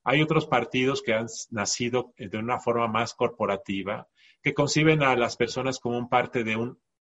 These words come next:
eh, conjunto orgánico. Y el pan es un partido que habla de las personas. Y esto es importante decirlo porque,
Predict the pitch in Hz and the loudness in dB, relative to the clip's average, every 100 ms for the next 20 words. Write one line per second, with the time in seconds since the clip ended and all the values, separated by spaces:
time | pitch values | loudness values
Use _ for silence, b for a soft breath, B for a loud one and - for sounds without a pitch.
0 | _ _ _ 117 113 - 110 113 131 135 | _ _ _ -4 -2 -2 -4 -2 -2 2
1 | 135 127 110 104 117 117 113 110 - 123 | 6 8 8 4 4 4 0 -4 -6 -10
2 | 151 _ B B B B - 185 196 190 | -10 _ B B B B 0 6 8 8
3 | 180 175 196 196 175 180 170 156 156 147 | 4 4 4 4 2 2 2 0 0 0
4 | 175 175 135 143 160 165 147 143 - 143 | 0 2 4 4 4 2 2 0 -2 -6
5 | - 208 190 - - - _ _ b b | 0 -2 -2 -8 -14 -20 _ _ b b
6 | b 165 202 240 - 208 175 - 170 170 | b 2 2 2 0 2 2 4 2 2
7 | 170 160 - 180 175 135 - 113 107 113 | 2 2 2 2 4 0 -2 -6 -4 -4
8 | 110 | -4